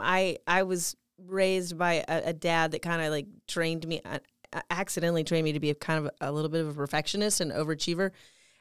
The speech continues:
And so I was always thinking about the, h-, like, how it was gonna be presented and what people were gonna think and all that bullshit that, like,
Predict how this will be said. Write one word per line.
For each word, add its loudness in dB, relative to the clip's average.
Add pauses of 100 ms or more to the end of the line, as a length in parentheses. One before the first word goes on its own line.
(140)
And 2
so 8
I 8
was 4
always 8
thinking 0
about 2 (440)
the, -2 (260)
h-, -8 (280)
like, -2
how 4
it -2
was 0
gonna -2
be -6
presented 0
and -2
what 2
people -4
were 2
gonna 2
think 4
and 0
all 4
that 0
bullshit 0
that, 2
like, 0